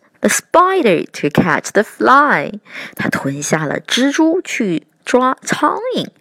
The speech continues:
I don't know why she swallowed the fly.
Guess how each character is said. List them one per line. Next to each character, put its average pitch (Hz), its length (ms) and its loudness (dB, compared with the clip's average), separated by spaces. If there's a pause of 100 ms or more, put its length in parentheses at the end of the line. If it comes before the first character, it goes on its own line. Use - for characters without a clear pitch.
(420)
I 339 240 0
don't 320 320 0
know 311 300 -2
why 262 480 -2
she - 200 -4
swallowed 240 640 0
the 254 100 -2
fly. 214 600 0